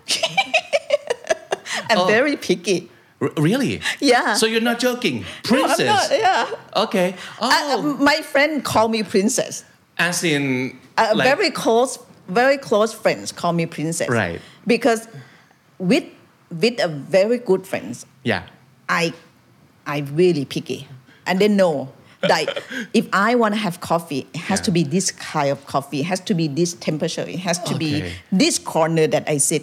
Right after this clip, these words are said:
Speaker 1: it has to be very specific, you
Speaker 2: Yeah.
Speaker 1: know.
Speaker 2: Uh-huh.
Speaker 1: In the way, it's picky, not difficult, but,
Speaker 2: Yeah.
Speaker 1: but, you know,
Speaker 2: Yeah.
Speaker 1: just,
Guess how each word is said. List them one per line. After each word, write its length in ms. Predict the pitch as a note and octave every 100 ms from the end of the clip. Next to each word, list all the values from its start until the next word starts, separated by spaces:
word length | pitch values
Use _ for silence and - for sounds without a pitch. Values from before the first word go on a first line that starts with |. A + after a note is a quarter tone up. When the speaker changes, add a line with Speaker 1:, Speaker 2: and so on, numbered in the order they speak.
| -
Speaker 1:
it 100 | D3+ D#3+
has 120 | F#3+ -
to 40 | E3
be 320 | D3+ C#3+ D3 - - - -
very 420 | E3+ G3+ A#3+ C4
specific, 640 | B3+ - D#3+ G3+ G3 F3 - - - - - _ _ - - -
you 100 | A3+
Speaker 2:
Yeah. 60 |
Speaker 1:
know. 120 | F#3+ - - _ _ - A#2+
Speaker 2:
Uh-huh. 220 | G#2+ F#2+ G#2+ - - _ _ _ _ _ _
Speaker 1:
In 160 | B3 C4
the 60 | A#3
way, 260 | G3 F#3+ F3
it's 140 | F3+ -
picky, 680 | - A3 - - E3+ D#3+ D#3 -
not 280 | F#3+ C4 -
difficult, 480 | B3 B3+ - D3+ A#2 - _ -
but, 80 | F#3
Speaker 2:
Yeah. 140 | G2 - A2 - -
Speaker 1:
but, 160 | F#3+ - - _ -
you 100 | G#3 F#3
know, 160 | E3 E3+
Speaker 2:
Yeah. 220 | A#2 G2+ G2 -
Speaker 1:
just, 220 | A3+